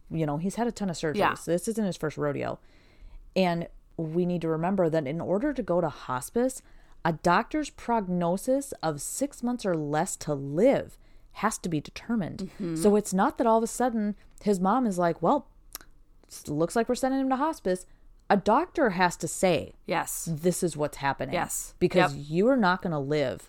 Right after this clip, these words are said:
Speaker 1: longer than six months.
Speaker 2: We're now seven months to trial, and we meet Karen Tutt, who is Danita's mother-in-law, and she is meeting with Terry,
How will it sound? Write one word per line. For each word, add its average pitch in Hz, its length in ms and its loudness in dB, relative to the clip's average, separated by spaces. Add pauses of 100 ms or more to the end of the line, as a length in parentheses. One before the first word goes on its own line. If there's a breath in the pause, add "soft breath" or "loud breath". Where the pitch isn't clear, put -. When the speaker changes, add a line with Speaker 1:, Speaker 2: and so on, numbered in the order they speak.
(140)
Speaker 1:
longer 147 300 0
than 143 160 -10
six - 260 -14
months. - 320 -14 (1400)
Speaker 2:
We're 247 120 10
now 269 160 6
seven 202 420 0
months 165 260 2
to 202 120 -4
trial, 165 480 0
and 196 140 4
we 202 120 4
meet 233 260 0
Karen 196 520 2
Tutt, - 480 -2 (100)
who 214 180 2
is 190 140 6
Danita's 180 600 2
mother-in-law, 180 800 0 (400 loud breath)
and 214 320 2
she - 320 0
is 277 140 2
meeting 202 260 2
with 170 220 -2
Terry, 165 640 -2